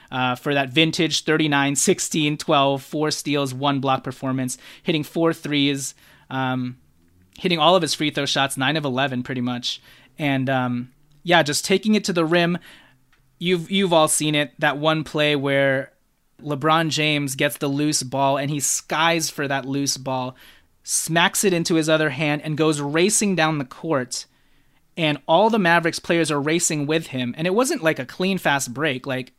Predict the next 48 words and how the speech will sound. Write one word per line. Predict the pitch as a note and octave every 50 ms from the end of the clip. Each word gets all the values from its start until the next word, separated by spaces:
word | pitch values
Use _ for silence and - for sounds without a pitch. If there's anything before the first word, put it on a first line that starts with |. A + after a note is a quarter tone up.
| _ -
there | C#3 C#3 E3 F#3 G#3
were | A3 G3+ E3
guys | C#3+ C3+ C#3 D3 D3+ C#3
ahead | C#3 B2 - D3+ C#3+
of | C#3
LeBron | C3+ C3+ B2+ C#3 C3+ C3+ C#3
James. | C3 C3+ C#3 E3 E3+ - - - - -
He | - C#4 C#4+
just | C#4+ A#3+ - D#3
beat | F#3 F#3+ F#3
them | F3+ E3+
all | E3 E3 D#3+
down | D3 D#3 D3+ D3+
the | D3+ C#3+
court | - - - E3 E3 D#3+ -
and | D3+ D3
then | D3 C3+
slammed | - - - - E3 E3+ E3+ F3 F3
it | F3 E3
ferociously | - - E3 D3+ D3+ D#3 - E3 D3+ - - D#3+ D3+ D3+ - - - -
with | E3 E3 D#3+ -
two | - - A#3 A#3+ A#3
hands, | - - D3 C#3+ C#3+ C#3+ C#3+ - -
hung | - - F#3+ F#3+ F#3+
on | F#3 F3
the | E3 D#3
rim | D3 C#3+ C#3+ D3
a | D3 C#3+
little, | C#3+ C#3 C#3 C3+ C3+ C3+ - - - - - _ _ _ _ _ _ -
someone | - - A3 A3 A#3+ A3+
described | G3+ F3+ - - - D#3+ D3 D3+ D#3+ D#3
it | D#3+ D3
on | C#3+ C#3
Twitter | C3 - - D#3 D3 C#3+
to | - - D3+
me | D3 D3 C#3+ C#3+ B2
as | C#3+ C#3 C3+ C3 C3 C3 B2+ B2+ -
it | - D3+ C#3
seemed | - - - E3 E3 E3+ E3
like | D#3+ D#3 C#3+ C#3+ C#3+ - - _ _ _ _ _ _ _ _ _ _ _
we | - D#3+ D3 D#3+ D#3+ D#3
turned | - - - F3 F3 F3+ D#3+ D3
off | C3+ C#3 D3+ D#3+ -
the | D#3 C#3
fatigue | - D3 C3+ - - - D3+ D#3+ G3 G#3 A#3+ - - _ _ _ _ _ _ _ _ _ _ _ _ _ -
on | D#3+ D3+ C#3+
two | C3 - F#3+ F3 E3+
K | - - D#3 D3 E3 G3 B3 B3